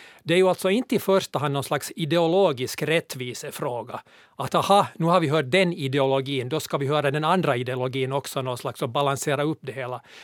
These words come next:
Journalistikens främsta uppgift är att försöka komma så nära sanningen som möjligt.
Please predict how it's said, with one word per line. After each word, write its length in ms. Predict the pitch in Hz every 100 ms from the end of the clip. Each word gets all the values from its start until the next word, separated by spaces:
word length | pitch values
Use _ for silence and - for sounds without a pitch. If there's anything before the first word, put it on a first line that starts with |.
| -
Journalistikens 840 | - 160 160 - 214 214 165 139
främsta 420 | - 165 165 - 147
uppgift 560 | 156 - 135 127 -
är 140 | 156 139
att 100 | -
försöka 340 | 139 151 131
komma 440 | - 170 147 123
så 160 | - 160
nära 360 | 156 160 131 123
sanningen 600 | - 175 156 123 131 127
som 220 | - 135
möjligt. 440 | 156 156 156 -